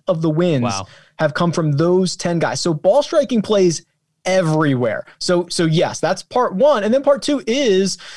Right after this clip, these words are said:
Speaker 1: you know, there's different flights, right? There's different ball flights. There's different ways to get it done. Not all of them are, you can read in the stats. You have to kinda see it once or twice. You know, it's why Stenson probably played well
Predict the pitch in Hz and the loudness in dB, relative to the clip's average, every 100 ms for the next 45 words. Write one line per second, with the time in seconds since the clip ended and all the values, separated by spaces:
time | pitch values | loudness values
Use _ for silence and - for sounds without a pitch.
0 | - 294 269 339 - - 240 214 160 117 | -6 0 2 0 0 -2 0 -2 -2 -2
1 | - 143 170 226 240 220 226 185 175 175 | -2 -2 0 -2 -2 -2 -2 2 2 2
2 | 185 170 156 190 180 196 196 190 160 165 | 2 0 0 -2 0 -2 -2 -2 0 0
3 | - 151 143 143 156 131 139 143 139 139 | -2 -4 0 0 0 -2 -2 0 0 0
4 | 151 151 151 143 151 143 143 143 - - | 2 4 4 2 0 0 0 -2 -6 -8
5 | 160 156 165 151 156 156 151 143 - 135 | -2 0 0 0 2 2 2 -2 -2 -2
6 | 139 139 139 139 147 147 139 - - 151 | -2 -2 -2 -2 -2 -2 -2 -4 -2 0
7 | 143 143 151 - 143 143 139 143 - 143 | 2 0 -2 -6 -2 -2 0 -4 0 0
8 | 143 143 151 143 135 151 151 - 156 147 | 2 0 0 -2 0 -2 -2 -4 -2 -2
9 | - 147 143 143 147 - 147 139 143 143 | -2 -2 -2 -2 -2 0 -2 2 2 0